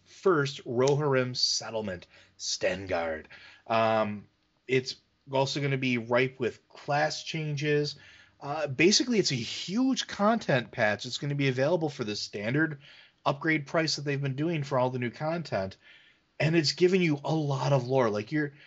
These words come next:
one of the cool things about the game is that it's the parallel story to the actual Lord of the Rings, the Fellowship. The Fellowship, sometimes you intersect with them, sometimes you don't.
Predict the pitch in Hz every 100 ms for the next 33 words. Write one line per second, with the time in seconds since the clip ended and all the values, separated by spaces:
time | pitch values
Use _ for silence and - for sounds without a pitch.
0 | - _ 165 233 220 - 190 175 143 143
1 | 127 120 113 107 120 120 117 - - _
2 | _ - 135 - 180 175 160 147 - -
3 | 113 104 101 127 113 107 - - 110 107
4 | 104 101 98 95 90 90 107 101 101 -
5 | 104 95 - 90 _ - - _ 117 151
6 | 151 151 165 139 - 135 147 139 139 143
7 | 143 139 127 - 120 117 117 107 113 107
8 | 107 110 95